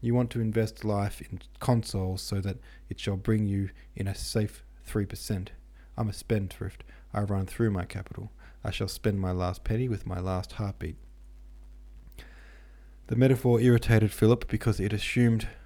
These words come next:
for the speaker a romantic attitude and cast a slur upon the position f-, which Philip instinctively felt had more to say for it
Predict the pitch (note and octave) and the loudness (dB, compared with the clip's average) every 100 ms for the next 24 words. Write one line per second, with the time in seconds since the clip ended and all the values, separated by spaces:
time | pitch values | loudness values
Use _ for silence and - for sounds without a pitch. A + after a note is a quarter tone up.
0 | - - - A2 G2+ G2+ - - A#2 G#2 | -20 -20 -2 0 0 -2 -2 0 0 -2
1 | - F#2 F#2+ G2+ G2+ G#2 G#2+ A#2 A2 B2 | -6 -4 -2 0 -2 -2 0 0 0 -4
2 | C#3 - F#2+ - G#2 G2 - - - B2+ | -4 -6 -10 -2 -2 -2 -6 -10 -2 0
3 | G2 E2 - E2 - E2+ G2 F2+ - - | 0 -2 -6 -8 -8 -10 -8 -10 -12 -10
4 | F#2 - - G2+ F#2 F2+ - A#2 G#2 E2 | -10 -10 -6 -4 -4 -10 -6 -6 -4 -6
5 | F2 - E2+ F2+ - A#2 F#2+ - G2+ G2+ | -8 -6 -8 -8 -10 -10 -10 -8 -4 -4
6 | F#2+ F#2+ - - - - G#2 F2+ - F#2 | -4 -6 -10 -12 -6 -2 -2 -2 -6 -6
7 | F2+ F2+ | -4 -6